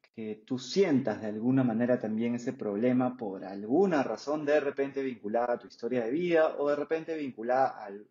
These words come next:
algo, algo que te inspiró en el camino.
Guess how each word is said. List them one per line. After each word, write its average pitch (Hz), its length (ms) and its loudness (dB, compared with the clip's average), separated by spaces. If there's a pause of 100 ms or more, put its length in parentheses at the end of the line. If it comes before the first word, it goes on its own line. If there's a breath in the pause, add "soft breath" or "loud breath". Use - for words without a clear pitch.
algo, 131 560 -2 (380)
algo 135 260 0
que 131 100 -4
te 113 120 -6
inspiró 127 760 2
en 107 140 -8
el 104 100 -6
camino. 107 420 -4